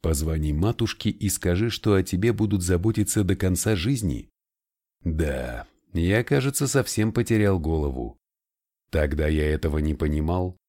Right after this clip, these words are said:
но по сути я предложил ей стать своей пленницей. Так делали все мужчины в моём окружении. Мой друг диджей Беннет однажды сказал:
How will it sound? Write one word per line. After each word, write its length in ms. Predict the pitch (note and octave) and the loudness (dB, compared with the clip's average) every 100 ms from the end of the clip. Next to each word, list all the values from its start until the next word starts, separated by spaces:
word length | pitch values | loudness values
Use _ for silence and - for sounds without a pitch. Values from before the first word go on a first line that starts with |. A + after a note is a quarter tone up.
| _ | _
но 220 | E2+ F2 G#2+ | 0 2 4
по 140 | C3 | 0
сути 300 | - E3+ D3 | 0 -2 2
я 200 | C#3+ C#3 | 2 2
предложил 520 | A#2+ A#2 A#2 A2+ C3+ | 0 2 2 4 0
ей 200 | A2+ A2+ | 2 2
стать 280 | G#2+ A#2 G#2+ | 2 0 0
своей 360 | - G2 F#2+ E2+ | 2 4 4 2
пленницей. 840 | E2+ D#2+ D#2 C2+ - B1+ A#1+ - _ _ _ _ _ _ | 2 2 0 -2 -4 -6 -6 -10 _ _ _ _ _ _
Так 240 | - D#2+ D#2 | 0 0 2
делали 440 | D#2 F2 F2+ F2+ | 2 2 4 2
все 260 | - - G2 | 0 0 2
мужчины 500 | G2 F#2+ - G#2+ G2+ | 2 0 2 2 2
в 60 | |
моём 340 | G2+ G#2 G#2+ G#2+ | 2 2 4 2
окружении. 840 | G#2+ C3 B2 B2+ D2+ C2 B1+ B1 - _ _ _ _ _ _ - | 0 -2 0 0 0 -2 -6 -8 -14 _ _ _ _ _ _ 0
Мой 300 | F#2+ F2+ F2 | 4 4 4
друг 280 | G#2 A#2 | 2 0
диджей 420 | F#2+ G#2+ F#2 G#2 G2+ | 2 0 2 2 2
Беннет 480 | A2 B2 A#2+ A#2 | 2 2 0 -2
однажды 520 | - G2+ G2+ G2+ E2 E2+ | -2 0 2 2 0 -2
сказал: 600 | - F2 C#2+ D2 C2 | 0 -2 0 -4 -6